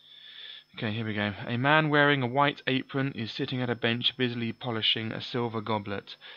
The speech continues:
There are several silver objects in a glass cupboard secured by an iron grill at the back of the shop.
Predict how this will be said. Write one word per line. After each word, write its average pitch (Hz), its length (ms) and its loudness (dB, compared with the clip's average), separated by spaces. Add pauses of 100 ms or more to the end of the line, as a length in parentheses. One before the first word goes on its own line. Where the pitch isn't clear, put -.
(160)
There 110 100 -2
are 107 60 -2
several 143 380 0
silver 123 380 -2
objects 120 460 -2
in 113 80 -4
a 110 60 -4
glass 113 320 0
cupboard 113 420 -4
secured 113 560 -4
by 110 160 0
an 110 140 -4
iron 113 320 -2
grill 107 380 -2 (840)
at - 100 -10
the 110 80 -10
back 110 240 -2
of 101 120 -8
the 104 60 -8
shop. - 380 -6